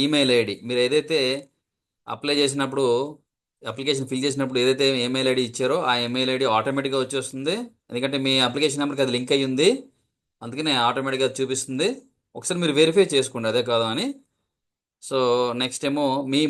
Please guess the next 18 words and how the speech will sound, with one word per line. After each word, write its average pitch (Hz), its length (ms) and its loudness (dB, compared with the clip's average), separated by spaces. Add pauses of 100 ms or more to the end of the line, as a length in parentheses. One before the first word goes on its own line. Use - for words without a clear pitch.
మొబైల్ 156 340 4
నెంబర్, 98 240 -6 (800)
ఏదైతే 151 300 0
అప్లై 143 220 -2
చేసుకున్నప్పుడు 139 540 -2 (460)
మీరు 120 180 0 (300)
మొబైల్ 127 280 2
నెంబర్, 131 220 0 (340)
ఆ, - 20 0 (200)
ఎంటర్ 117 240 -4
చేశారో, 123 260 -2 (100)
అదే 139 140 2 (100)
మొబైల్ 139 220 0
నెంబర్, 117 160 -2
అంటే, 170 160 -6
లైక్, 139 240 0
ఆ, - 20 2 (200)
రిజిస్టర్డ్ 165 480 -2